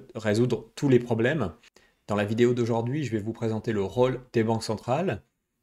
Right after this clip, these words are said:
quel est leur véritable pouvoir sur, euh, sur l'économie. Ensuite, on reviendra en détail sur les événements de la semaine dernière au Royaume-Uni. Et enfin, on essaiera de voir quelles sont, euh, les perspectives en termes d'évolution de, de politique monétaire pour les mois et les années à venir.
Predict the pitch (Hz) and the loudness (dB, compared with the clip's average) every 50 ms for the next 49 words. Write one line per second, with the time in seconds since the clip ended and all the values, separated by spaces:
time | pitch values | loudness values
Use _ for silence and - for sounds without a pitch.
0 | _ - - - 104 107 107 104 104 92 98 101 110 110 107 110 - - 110 110 | _ -14 -2 0 2 2 4 4 2 0 0 -2 -2 -2 -2 0 0 0 0 0
1 | 104 92 - - 131 120 110 120 123 123 127 127 110 95 90 - - 120 - - | -2 -4 -4 -4 -4 -2 2 4 4 6 6 4 0 -2 -6 -8 -10 -10 -10 -8
2 | - 123 123 104 101 95 92 92 - - 117 110 107 98 101 104 101 95 95 104 | -2 -2 -2 -2 0 -2 -2 -2 -4 -4 -2 -2 -2 0 -2 -2 -4 -2 -4 -4
3 | 120 151 190 - - - - - _ _ _ _ _ 107 - - 139 131 117 110 | -4 -4 -6 -8 -10 -20 -20 -20 _ _ _ _ _ -8 -4 -4 -2 0 2 2
4 | 107 104 104 92 92 101 113 107 113 104 104 113 113 110 107 110 107 - - 120 | 2 0 0 -2 0 0 2 2 2 0 2 0 0 2 0 -2 -2 0 0 2
5 | 123 120 123 120 120 - - 123 117 107 101 113 107 107 107 107 110 110 104 104 | 2 2 2 0 -2 -4 0 0 0 0 0 0 0 2 0 0 -2 -2 -2 -2
6 | 104 - - 113 107 107 104 104 107 107 107 107 104 - - _ _ 127 110 110 | -4 -4 -4 -2 -2 -2 0 0 0 0 -2 -2 -4 -8 -16 _ _ -2 0 2
7 | 113 107 107 107 107 104 101 107 127 165 214 - - _ - - - - - _ | 2 2 2 0 -2 -2 -2 -2 -2 -2 -4 -6 -10 _ -20 -20 -20 -20 -20 _
8 | _ _ - 113 104 - - 131 139 151 160 131 117 110 104 113 107 117 113 104 | _ _ -2 -2 -2 0 2 2 2 2 0 0 0 0 -2 -2 -2 -2 -2 0
9 | 107 117 120 131 135 135 - 127 117 113 - - - 127 131 147 156 - _ - | 2 2 2 2 0 0 -2 -2 0 0 0 -2 0 -2 -4 -4 -4 -8 _ -20
10 | - _ _ - 107 98 95 95 95 98 98 - 113 - - - 107 - - - | -20 _ _ -4 0 0 0 0 0 -2 -2 -2 -2 -2 -4 -8 -8 -8 -4 -4
11 | 139 143 123 98 - 104 104 104 107 104 104 113 113 107 101 - - 127 127 123 | -2 0 0 -2 -2 -2 -2 0 -2 0 2 0 0 0 -4 -4 -2 -2 0 0
12 | 110 95 92 92 95 92 - 107 101 - - 113 - - 113 113 110 107 95 - | 0 0 -2 -2 -4 -6 -6 -8 -6 -6 -8 -10 -6 -2 -2 0 0 -2 -2 -2
13 | 110 107 127 151 135 110 95 - _ _ _ _ _ _ _ 123 120 117 107 104 | -2 -2 -2 -2 -4 -6 -8 -12 _ _ _ _ _ _ _ -4 -2 -2 -2 0
14 | 104 110 110 113 123 - - - - - 120 117 117 120 117 110 107 107 92 92 | 0 0 2 2 0 0 -4 -8 0 2 4 6 6 6 4 2 2 0 -2 -4
15 | 85 80 85 - | -8 -10 -12 -18